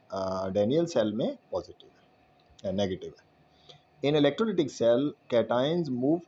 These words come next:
towards cathode। ये क्वेश्चन है, "Towards which electrode electrolytic cell move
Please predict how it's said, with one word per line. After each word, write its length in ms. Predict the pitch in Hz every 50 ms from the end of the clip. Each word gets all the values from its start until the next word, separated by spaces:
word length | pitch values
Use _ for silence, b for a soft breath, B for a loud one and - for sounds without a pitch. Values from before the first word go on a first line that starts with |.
| - 127
towards 680 | 117 104 104 107 110 113 123 135 147 160 175 175 175 - - - - _ _ _ _ - - - _ _ _ - _ _ _ _ _ _ _ _ _ _ _ _ _ _ _ _ _ _ _ _ _ _ _ _ _ _ _ _ _ _ _ _ _ _ _ _ _ _ _ _ _ _ _ _ _ _ _ _ _ _ -
cathode। 680 | 113 110 113 - - 127 127 135 151 170 185 202 214 190 - _ _ _ _ _ _ _ _ _ b b b b b b b _ _ -
ये 100 | 113 113
क्वेश्चन 420 | 110 - 123 117 113 - 139 131 131
है, 120 | 127 127
"Towards 320 | 143 131 131 139 147 147 120
which 240 | 120 151 175 -
electrode 560 | 160 131 123 107 - - 120 123 127 131 135 135
electrolytic 560 | 123 123 117 120 - 135 127 113 110 120 113 - - 123
cell 160 | 113 117 113 107 107 110
move 260 | 120 131 143 151 160